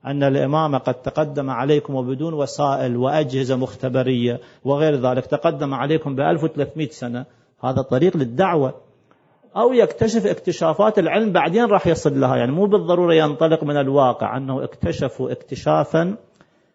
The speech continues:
فيكتشف جذوره في رواياتنا أو في القرآن الكريم، وإنما يبحث، يشوف بعض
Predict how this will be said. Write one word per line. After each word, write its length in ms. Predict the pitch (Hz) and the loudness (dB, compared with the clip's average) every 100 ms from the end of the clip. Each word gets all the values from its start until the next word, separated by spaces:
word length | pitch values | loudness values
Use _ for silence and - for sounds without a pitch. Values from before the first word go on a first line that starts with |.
| _ | _
فيكتشف 880 | - 151 151 - - 190 - 151 123 | -4 0 0 -2 -4 -2 -2 -6 -6
جذوره 720 | 117 143 151 185 185 180 185 | -4 0 4 4 6 6 4
في 200 | - 160 | 4 2
رواياتنا 800 | 151 139 135 135 120 - 107 | 6 6 6 6 4 0 -8
أو 200 | 104 139 | -4 0
في 100 | 151 | 2
القرآن 420 | 147 147 151 156 147 | 0 0 0 2 0
الكريم، 500 | 123 127 123 110 113 _ _ _ _ _ | -2 -4 -4 -6 -8 _ _ _ _ _
وإنما 440 | 143 185 202 190 185 | -4 -2 0 2 4
يبحث، 480 | 208 180 - 160 156 - | 2 0 -2 -4 -6 -12
يشوف 320 | 156 196 151 | -6 -4 -4
بعض 400 | 147 185 147 156 | -2 -2 0 -4